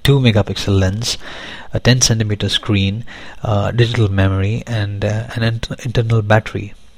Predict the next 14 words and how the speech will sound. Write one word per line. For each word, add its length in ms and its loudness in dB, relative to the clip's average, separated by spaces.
Uh, 560 2
there 160 6
would 160 2
be 120 2
no 500 2
delete 540 2
or 200 2
zoom 360 -2
functions, 600 -4
and 280 -8
it 160 -8
would 200 -4
be, 240 0
uh, 380 -2